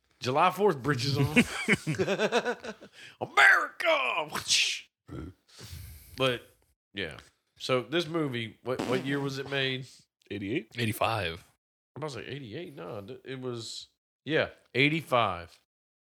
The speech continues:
Speaker 1: And here, here's a fun fact, man. August thirtieth. So by the time this episode comes out, this movie will be
Speaker 2: Might come out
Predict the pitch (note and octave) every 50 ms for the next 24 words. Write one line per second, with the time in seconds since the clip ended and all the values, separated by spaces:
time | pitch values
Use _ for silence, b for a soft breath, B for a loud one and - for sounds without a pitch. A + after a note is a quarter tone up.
0 | _ _ _ - A2+ B2+ A#2+ B2 C3+ E3+ E3+ E3+ - C3 D3 C#3+ - F3 E3 D#3
1 | - F#3+ F3+ E3+ - A2 A#2+ B2+ C3 B2+ _ _ _ _ _ - F#2 A#2+ C3+ C#3
2 | C3+ B2 - - - C3+ C3 B2 A2 F#2+ F2 E2+ - - - B2 B2 A#2+ A#2 A#2
3 | A2+ - - A2 G#2 G2+ - C3+ C3+ C3+ B2+ C3 C3 A#2 - - C3 A#2+ B2 A#2
4 | A#2 B2+ A#2+ A#2 A2+ - A#2+ A#2 G#2+ G#2+ G#2+ G2+ G2 G2 G2 F2+ - F#2+ G2 G2+
5 | A2+ A2 G#2+ G2+ G2+ G2+ G2 G2 G2 G2 G2+ G2 G2 G2 G2 G2 F#2 - - _
6 | _ _ _ _ - - - A2+ G#2 G2+ G#2+ G#2 - - - - A#2 A2+ G#2+ G#2+
7 | G#2 G2+ G2 G2 G2 G2+ F#2+ -